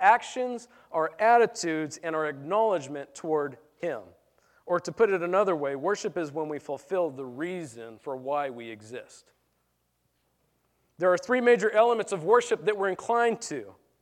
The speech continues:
Individually and collectively, action, attitude, and acknowledgement play a role in how we ought to worship. Okay, think about this for a moment. If somebody serves, like they're the, they're just the servant out there, does that in itself define worship?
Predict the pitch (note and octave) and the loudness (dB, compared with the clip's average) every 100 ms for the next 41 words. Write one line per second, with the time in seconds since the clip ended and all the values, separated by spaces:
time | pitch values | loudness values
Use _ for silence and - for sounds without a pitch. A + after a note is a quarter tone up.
0 | _ _ _ _ _ _ _ _ _ _ | _ _ _ _ _ _ _ _ _ _
1 | A3+ C4 G3 C4+ C4 B3 - B3 C4+ B3+ | 2 2 2 0 2 0 4 4 4 2
2 | G3+ G3+ G#3+ B3 B3+ B3+ C4 C4 B3 - | 0 4 8 8 6 2 2 2 0 -4
3 | - B3 C4 C4 A#3 G#3+ F3+ B3 A#3 G#3+ | 2 4 4 2 2 2 6 6 6 0
4 | - A#3+ G#3+ F#3+ B3 A3+ F#3+ B3 B3 A3 | 4 6 8 8 8 6 4 4 6 6
5 | - G3 A3+ A#3+ E3 D3 E3 G#3 C#4 B3+ | 6 4 6 6 2 -6 -4 -4 -4 2
6 | G#3+ F3+ D3+ - D3+ C3+ B2 A2 G2+ _ | 4 4 2 -6 -6 -6 -10 -12 -18 _
7 | _ _ _ _ - G#3+ - D#4+ G4+ D4 | _ _ _ _ -2 0 4 4 6 4
8 | - - D4 C#4 G3+ C#3+ B2 G#3 F#3+ F#3 | 2 6 12 12 12 8 0 0 2 4
9 | A3 F#3+ F#3 G3+ A3 A3 - - F3 - | 4 4 4 4 4 2 0 0 -2 -2
10 | - C#4+ D#4+ C4+ E3 B2 - - A3 G3+ | 0 4 4 2 -2 -10 -6 2 4 4
11 | C#3+ A2+ A2+ C#3 _ _ _ _ _ - | -2 -8 -10 -16 _ _ _ _ _ 4
12 | A3+ F3+ C4+ D4+ C4+ C4 - - C#4 B3+ | 6 8 6 6 4 2 2 8 8 8
13 | - G#3+ A#3+ G#3+ G#3 A#3+ - C3+ G#2+ | 4 0 2 4 6 4 4 -8 -12